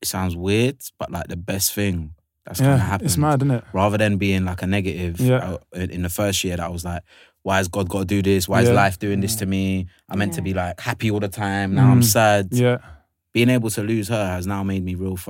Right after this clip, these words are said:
Speaker 1: like, find real meaning in
Speaker 2: Yeah.
Speaker 1: what I feel, in what I value, and what I feel is beneficial to me and other people.
Speaker 2: Completely.
Speaker 1: And that's through grief, and
Speaker 2: Yeah.
Speaker 1: that's through bereavement, and that's through the feeling of, like, not negative, but, like, stuff that's a bit sad.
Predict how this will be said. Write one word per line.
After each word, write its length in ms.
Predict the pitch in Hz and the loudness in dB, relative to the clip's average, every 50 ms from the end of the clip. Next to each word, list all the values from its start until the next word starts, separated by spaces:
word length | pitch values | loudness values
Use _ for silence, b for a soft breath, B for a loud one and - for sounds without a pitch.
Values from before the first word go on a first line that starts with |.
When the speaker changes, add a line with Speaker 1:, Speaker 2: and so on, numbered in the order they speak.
| - - | -12 -10
Speaker 1:
like, 180 | 98 90 - | -8 -8 -8
find 340 | - - 98 95 95 92 85 | -6 -6 -4 -4 -2 -4 -2
real 160 | 87 98 98 | -2 -2 0
meaning 580 | 95 98 101 104 101 95 87 87 85 82 85 - - | 0 0 2 2 2 2 0 0 -2 -4 -8 -10 -6
in 100 | - 120 | 0 2
Speaker 2:
Yeah. 120 | 120 123 | 2 2
Speaker 1:
what 100 | 107 85 | 2 0
I 60 | 87 | -4
feel, 260 | 90 - - 98 90 - | -6 -6 -6 -6 -6 -4
in 140 | 90 90 | -4 -4
what 160 | 92 92 82 90 | -4 -2 -4 -4
I 20 | |
value, 520 | 87 85 104 101 95 90 87 87 82 80 76 - | 0 2 2 2 2 2 -2 -4 -6 -8 -12 -12
and 100 | - 87 | -10 -8
what 100 | 90 92 | -6 -6
I 60 | 80 82 | -6 -8
feel 380 | - - 95 92 90 87 80 78 _ _ _ _ _ _ _ _ _ _ _ | -6 -4 -2 -2 -2 -4 -4 -8 _ _ _ _ _ _ _ _ _ _ _
is 140 | 104 98 87 | -6 -6 -4
beneficial 560 | 82 104 98 95 87 - 101 92 - 95 90 | -2 -2 -2 -2 -2 -2 -4 -4 -4 -6 -6
to 140 | - - 90 | -6 -4 -2
me 220 | 98 101 98 95 | 0 0 0 0
and 220 | 87 - 92 92 | -2 -2 -4 -4
other 220 | 87 92 87 87 87 | -4 -4 -6 -8 -6
people. 380 | 85 - 110 104 90 - 87 | -4 -2 -2 -2 -2 -6 -8
Speaker 2:
Completely. 420 | 82 82 127 107 120 127 127 113 113 | -4 -4 -4 -2 -2 -2 -2 -2 -2
Speaker 1:
And 100 | 104 98 | -2 0
that's 160 | 107 107 - | 0 0 -2
through 220 | - - 101 95 90 | -4 -4 -4 -4 -4
grief, 480 | 85 107 120 113 101 90 - - - - | 0 0 2 2 0 -2 -6 -12 -16 -6
and 100 | - 123 | 0 4
Speaker 2:
Yeah. 60 | 135 | 4
Speaker 1:
that's 120 | 135 135 - | 4 4 2
through 360 | - 98 95 92 92 87 82 80 - _ _ _ _ _ | -2 -4 -4 -2 -2 -4 -4 -8 -12 _ _ _ _ _
bereavement, 680 | - 98 98 101 110 107 95 98 98 98 107 120 - - - | -2 -2 0 0 0 0 0 2 2 2 2 0 -4 -6 -4
and 80 | 98 98 | -4 -2
that's 140 | 98 101 | -2 -2
through 360 | - - 104 98 95 92 92 85 - _ _ | -4 -4 -2 -2 -2 -2 -4 -6 -10 _ _
the 520 | - 95 95 92 90 90 87 85 85 85 80 - _ _ _ _ _ _ _ | -8 -6 -4 -4 -4 -4 -6 -6 -8 -10 -12 -16 _ _ _ _ _ _ _
feeling 380 | - - 110 104 98 98 95 | -6 -2 -2 -2 0 -2 -2
of, 240 | 92 92 90 87 82 | -2 -4 -6 -6 -8
like, 320 | 90 87 87 80 - - - _ _ _ _ _ _ _ _ _ _ _ - - _ _ _ _ | -8 -10 -10 -12 -14 -16 -20 _ _ _ _ _ _ _ _ _ _ _ -20 -20 _ _ _ _
not 320 | - 87 113 139 147 - | -8 -4 -2 -2 0 2
negative, 600 | 113 113 127 123 101 107 92 98 95 92 87 85 | 4 4 4 4 2 0 0 0 0 -2 -2 -6
but, 140 | - 98 80 | -8 -8 -6
like, 260 | 92 90 87 85 - | -4 -4 -4 -4 -4
stuff 260 | - - - 104 98 - | -6 -4 -2 -4 -4 -2
that's 200 | - 95 - - | -4 -4 -4 -2
a 60 | 92 | -2
bit 160 | 95 92 - | -4 0 0
sad. 440 | - - 113 107 98 87 82 - | 2 4 4 4 4 2 0 -6